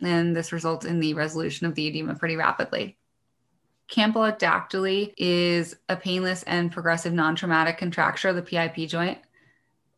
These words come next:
It affects one percent of the population, and X-ray will show the contracted P I P. It's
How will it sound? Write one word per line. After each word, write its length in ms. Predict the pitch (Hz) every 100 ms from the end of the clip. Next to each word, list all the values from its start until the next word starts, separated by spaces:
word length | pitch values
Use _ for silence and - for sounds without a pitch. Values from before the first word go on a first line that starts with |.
| _
It 140 | 175 170
affects 400 | 170 175 170 -
one 180 | 170
percent 240 | 170 170 175
of 80 | 170
the 60 |
population, 800 | 170 160 180 160 156 - 170 180
and 340 | - 165 165 -
X-ray 360 | 170 - 175
will 280 | 170 170 165
show 220 | 165 165
the 240 | 156 156 - _
contracted 540 | - 170 165 156 165 151
P 140 | 170
I 120 | 151
P. 400 | 170 - 175 175 - _ _ _ _
It's 220 | 208 208